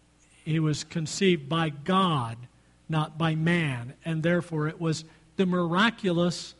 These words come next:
conception. Um,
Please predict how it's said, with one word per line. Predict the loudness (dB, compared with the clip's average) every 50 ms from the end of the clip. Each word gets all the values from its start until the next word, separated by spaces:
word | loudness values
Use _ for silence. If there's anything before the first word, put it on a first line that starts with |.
| _ _ _ _ _ _ _ -8
conception. | -4 -4 -4 -4 -2 -4 -4 -4 -4 -8 -12 -14 -14 -14 -16 -20 _ _ _ _ _ _ _ _ _ _ _ _ _ _ _ _ _ _ _ _ -8
Um, | -6 -4 -4 -4 -4 -8 -10